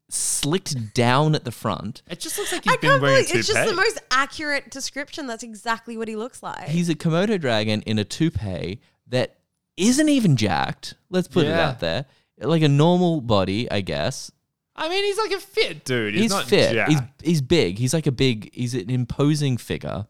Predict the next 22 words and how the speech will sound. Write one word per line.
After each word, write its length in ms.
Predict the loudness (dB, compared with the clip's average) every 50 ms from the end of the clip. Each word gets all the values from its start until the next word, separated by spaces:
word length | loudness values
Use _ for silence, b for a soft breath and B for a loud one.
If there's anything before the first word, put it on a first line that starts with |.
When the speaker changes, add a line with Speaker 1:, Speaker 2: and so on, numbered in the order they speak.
| _ _ _ _
Speaker 1:
And 100 | -8 -6
he's 100 | -6 -6
walking 420 | -4 -2 -2 -4 -2 -4 -4 -4 -2
down 560 | -2 0 0 0 -2 -2 -2 -4 -4 -6 -8 _ _ _ _ _ _ _ _ _
in 80 | -6 -4
the 60 | -2
middle 180 | -2 0 -2 -2
of 60 | -4
a 40 | -6
hospital. 720 | -8 -6 -6 -6 -6 -8 -12 -12 -12 -10 -10 -12 -14 -16 _ _ _ _ _ _ _ _ _ _ _ _ _ _ -4
And, 400 | -2 0 0 0 0 -2 -2 -4
uh, 440 | -2 -2 0 0 0 -2 -2 -4 -6 -8 _
there's, 180 | -8 -6 -4 -4
like, 140 | -6 -6 -8 _ _ _ -16
crash 300 | -10 -8 -6 -4 -4 -6
carts 320 | -4 -2 -2 -2 -2 -4
going 280 | -4 -4 -2 -2 -2 -4
through 120 | -6 -8 -8
and 80 | -8 -8
stuff 220 | -8 -8 -8 -6
like 140 | -8 -10 -6
that. 240 | -4 -4 -4 -4